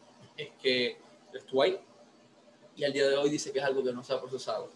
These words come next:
eh, y que aún se siente extraño. Pero que ese día en particular fue extraño. Rey Mysterio acababa de dejar la W W E, eso fue uno de los primeros eventos de Rey Mysterio como luchador independiente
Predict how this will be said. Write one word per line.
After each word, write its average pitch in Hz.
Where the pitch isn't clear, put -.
eh, 123
y 127
que -
aún 135
se 123
siente 120
extraño. -
Pero -
que 151
ese 151
día 160
en 156
particular 156
fue 135
extraño. 165
Rey 123
Mysterio 135
acababa 127
de 120
dejar 123
la 120
W 156
W 156
E, 151
eso -
fue 131
uno 135
de 139
los 139
primeros 139
eventos 139
de 120
Rey 117
Mysterio 117
como 156
luchador 123
independiente 120